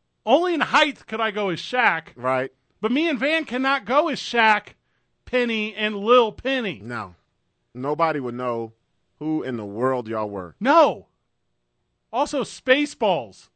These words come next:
Speaker 1: I don't know if I get that one. Is that 'cause we're talking Kanye and the hatred of Mel Brooks, I would assume? <laughs> Jack and the Beanstalk.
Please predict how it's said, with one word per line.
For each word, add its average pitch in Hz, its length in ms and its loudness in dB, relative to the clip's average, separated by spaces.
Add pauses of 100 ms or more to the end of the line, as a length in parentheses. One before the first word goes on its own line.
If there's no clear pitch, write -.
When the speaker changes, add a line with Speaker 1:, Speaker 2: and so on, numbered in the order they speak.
(560)
Speaker 1:
I 214 60 -4
don't 311 100 2
know 294 100 4
if 294 80 -2
I 240 60 -2
get 247 300 -4
that 208 240 4
one. 170 240 -4
Is 196 120 -8
that 233 140 -4
'cause 233 140 -8
we're 240 80 -6
talking 240 360 0
Kanye 277 600 -2
and 226 80 -8
the 190 80 -4
hatred 226 400 -4
of 208 60 -4
Mel 208 220 0
Brooks, 190 340 -6
I 240 60 -2
would 208 120 -2
assume? 220 520 -6
<laughs> 180 40 -2 (3000)
Jack 233 340 4
and 254 120 -4
the 208 60 -4
Beanstalk. 170 840 -2